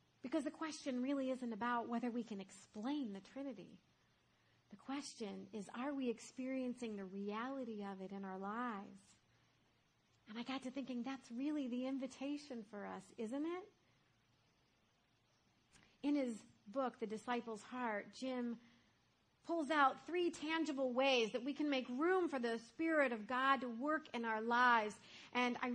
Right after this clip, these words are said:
really appreciated them because they're ones that I have found unfold in my life as well. And so I, I thought we'd just unpack them a little bit, uh, briefly here this morning.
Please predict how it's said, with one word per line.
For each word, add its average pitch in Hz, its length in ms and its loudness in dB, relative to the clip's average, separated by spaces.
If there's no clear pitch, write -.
really 349 360 6
appreciated 294 680 4
them 247 160 4
because 240 220 -2
they're 254 120 -2
ones 311 380 2
that 277 140 2
I 262 160 6
have 254 240 0
found 277 460 0
unfold 285 600 2
in 233 120 0
my 285 280 2
life 262 280 0
as 240 140 -6
well. 277 300 6
And 247 100 2
so 277 80 -6
I, 254 160 4
I 311 60 -2
thought 359 180 6
we'd 359 100 4
just 294 140 0
unpack 277 480 -2
them 262 120 -2
a 254 40 0
little 302 280 0
bit, 220 320 2
uh, 226 200 -8
briefly 269 440 -2
here 208 240 -6
this 202 200 -10
morning. 214 440 -8